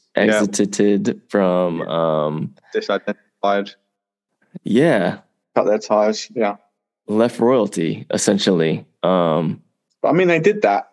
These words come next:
Speaker 1: a while ago, right? This isn't
Speaker 2: Right.
Speaker 1: a new thing. They
Speaker 2: This isn't new.
Speaker 1: moved to California or wherever it,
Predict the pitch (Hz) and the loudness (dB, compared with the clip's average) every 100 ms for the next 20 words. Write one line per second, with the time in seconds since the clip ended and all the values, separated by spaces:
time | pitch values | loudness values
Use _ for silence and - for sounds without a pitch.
0 | - 113 120 160 127 87 82 78 92 127 | -2 2 2 2 0 -2 -4 -2 -2 -2
1 | 131 135 107 85 - _ 120 135 131 123 | -4 0 2 2 -2 _ 0 2 2 0
2 | 131 107 95 117 117 127 135 127 - 107 | 0 0 -2 -4 0 2 2 0 0 0
3 | 104 95 135 135 135 - 123 117 113 - | 0 2 2 0 -2 0 2 0 -2 -2
4 | 120 120 120 127 127 117 107 113 104 101 | -2 -2 -2 0 0 0 0 0 0 0
5 | 110 110 104 | 0 -2 -4